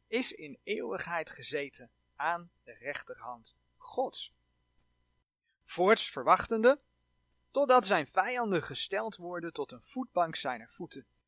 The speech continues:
want met één offerande heeft hij in eeuwigheid volmaakt degene die geheiligd worden.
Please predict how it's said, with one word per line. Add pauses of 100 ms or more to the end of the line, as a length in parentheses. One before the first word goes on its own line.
(220)
want
met
één
offerande
heeft
hij
in
eeuwigheid
volmaakt
degene (340)
die (260)
geheiligd
worden.